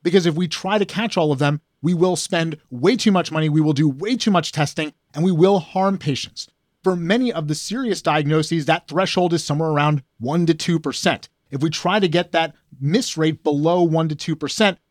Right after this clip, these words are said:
we're likely gonna cause more harm than we're gonna cause benefit. In some areas, that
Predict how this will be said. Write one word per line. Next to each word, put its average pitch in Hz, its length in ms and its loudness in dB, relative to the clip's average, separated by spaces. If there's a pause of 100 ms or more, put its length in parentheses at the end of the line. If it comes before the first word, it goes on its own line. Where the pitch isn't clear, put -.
we're 151 140 0
likely 196 320 0
gonna 165 180 0
cause 151 340 -2
more 147 220 0
harm 165 520 0 (200)
than 143 120 -2
we're 147 80 -2
gonna 160 180 -2
cause 135 340 -2
benefit. 202 520 0 (360)
In 170 80 -8
some 269 180 0
areas, 180 380 0
that 165 300 -2